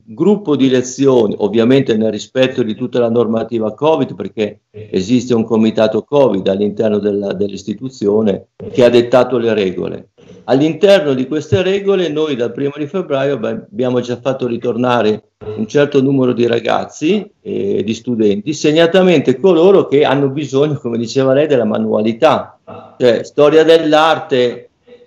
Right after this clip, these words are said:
eh, che è una materia di insegnamento all'interno dell'accademia, la puoi anche studiare teori-, solo in teoria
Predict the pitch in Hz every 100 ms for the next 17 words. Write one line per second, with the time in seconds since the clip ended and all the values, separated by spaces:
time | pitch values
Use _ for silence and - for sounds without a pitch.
0 | - 101 - 127 123 120 117 110 143 143
1 | 127 117 110 127 127 127 139 127 123 120
2 | 117 113 131 127 123 127 147 160 131 -
3 | 120 131 127 123 - 127 113 127 120 113
4 | 123 123 120 - 139 131 117 123 123 123
5 | 170 139 92 -